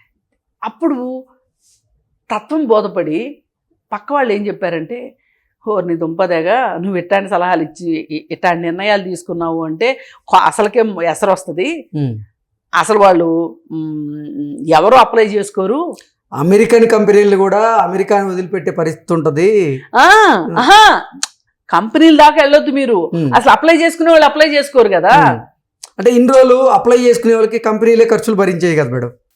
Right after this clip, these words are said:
Speaker 1: అది తర్వాత అండి.
Speaker 2: ఉమ్.
Speaker 1: అసలు ముందు నీకు అప్లికేషన్లు రావాలి.
Speaker 2: ఉమ్.
Speaker 1: అది ఇండివిడ్యువల్ అప్లికేషన్స్ వచ్చినాయా, కంపెనీ అప్లికేషన్సా, వేరే విషయం.
Speaker 2: ఉమ్.
Speaker 1: ఇప్పుడు నీకు అప్లికేషన్ వస్తేనే కదా ధరావత్ ఫీజు వచ్చేది.
Speaker 2: ఉమ్.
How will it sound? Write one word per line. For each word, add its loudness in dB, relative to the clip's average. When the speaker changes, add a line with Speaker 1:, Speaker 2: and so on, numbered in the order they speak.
Speaker 1:
అది -8
తర్వాత 0
అండి. -4
Speaker 2:
ఉమ్. -2
Speaker 1:
అసలు -2
ముందు -2
నీకు -2
అప్లికేషన్లు -2
రావాలి. 4
Speaker 2:
ఉమ్. 0
Speaker 1:
అది 2
ఇండివిడ్యువల్ 2
అప్లికేషన్స్ -4
వచ్చినాయా, -6
కంపెనీ -4
అప్లికేషన్సా, 0
వేరే 2
విషయం. 0
Speaker 2:
ఉమ్. -6
Speaker 1:
ఇప్పుడు -2
నీకు 4
అప్లికేషన్ 2
వస్తేనే 2
కదా 4
ధరావత్ 4
ఫీజు -4
వచ్చేది. -2
Speaker 2:
ఉమ్. -4